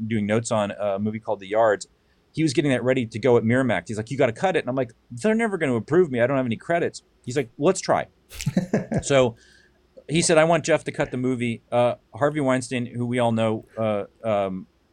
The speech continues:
what, what he's all about. Well, anyway, back in the day, he was a very powerful dude at Miramax. He ran the company, and his, his, he, his, he was the final, final decider. So James called him up and said, "Hey, I want Jeff to cut the movie." And I said, "Well," and Harvey said, "No, uh, I don't know this guy."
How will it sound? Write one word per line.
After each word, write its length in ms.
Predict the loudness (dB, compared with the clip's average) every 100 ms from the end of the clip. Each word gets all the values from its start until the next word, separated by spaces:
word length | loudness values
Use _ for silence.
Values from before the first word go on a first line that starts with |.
| -18 -6
what, 220 | -6 -4
what 120 | -4
he's 160 | -4 -2
all 60 |
about. 220 | 0 0 -2 _ _ 2
Well, 180 | 2 2
anyway, 240 | 0 0
back 280 | 2 0 0
in 60 | -4
the 60 |
day, 220 | -2 -2
he 80 | -2
was 120 | -6
a 60 | -6
very 180 | -4 -4
powerful 460 | 0 -2 -2 -6 -4
dude 360 | -4 -2 -4 -8
at 260 | -6 -6 -4
Miramax. 440 | -4 -4 -6 -8
He 180 | -10 -10 -10
ran 180 | -8
the 60 | -8
company, 360 | -8 -12 -10 -10
and 140 | -10
his, 400 | -12 -4 -4 -4 -4
his, 220 | -4 -4
he, 180 | -6 -4
his, 220 | 0 0
he 100 | 0
was 120 | -2 -4
the 60 |
final, 380 | 0 2 2 0 _ _ 0
final 220 | 2 2
decider. 480 | 2 4 4 4 -4 _ _ _ -20 -20 -20 -4
So 460 | 6 8 8 4 -6 0
James 240 | 2 4
called 180 | 4 4
him 80 | 4
up 80 | 0
and 60 |
said, 100 | -2
"Hey, 80 | -2
I 40 |
want 180 | -2 -2
Jeff 240 | 0 -2 -4
to 80 |
cut 220 | -6 -6 -4
the 60 |
movie." 240 | -6 -4 -4
And 80 |
I 40 | -4
said, 160 | -4
"Well," 300 | 0 0 0 -6 _ _ _
and 220 | -8 -4 0
Harvey 240 | 0 -2
said, 160 | -4 0
"No, 400 | 2 2 2 0
uh, 400 | 0 2 2 2
I 120 | 0
don't 200 | 0 0
know 140 | 0 0
this 160 | -2
guy." 300 | -6 -10 -14